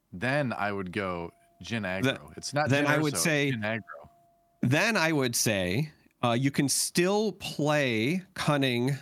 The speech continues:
Speaker 2: aggression, heroism, but you would choose Sabine, who is another common leader, so it would be very accessible and still have a better output. So, like, that's the other side of the coin, right? Is, like, if you're talking about stuff you're pairing with,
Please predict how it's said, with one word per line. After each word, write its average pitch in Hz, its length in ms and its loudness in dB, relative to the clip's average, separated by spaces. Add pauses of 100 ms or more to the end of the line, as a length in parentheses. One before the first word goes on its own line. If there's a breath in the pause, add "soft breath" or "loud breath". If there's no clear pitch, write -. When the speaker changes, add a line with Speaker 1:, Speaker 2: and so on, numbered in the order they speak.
(160)
Speaker 2:
aggression, 117 680 2
heroism, 101 720 0
but 123 140 -2
you 120 180 2
would 113 160 -2
choose 120 320 2
Sabine, 110 760 0
who 139 220 -2
is 107 80 -2
another 113 340 0
common 98 480 0
leader, 90 480 0
so - 240 0
it 107 120 -4
would 113 180 0
be 107 140 2
very 101 380 2
accessible 92 720 0
and 117 220 0
still 123 340 -2
have 117 280 0
a 110 160 2
better 110 800 0 (140)
output. 113 800 -2 (580)
So, 156 160 2
like, 151 140 0
that's 160 240 0
the 147 120 4
other 139 180 0
side 123 220 2
of 110 60 -2
the 110 80 0
coin, 110 380 0
right? 120 280 0
Is, 120 220 0
like, 107 320 -2 (420 soft breath)
if 135 100 0
you're 135 120 2
talking 143 280 2
about 135 160 0
stuff - 220 0
you're 110 120 0
pairing 135 380 0
with, 104 260 -2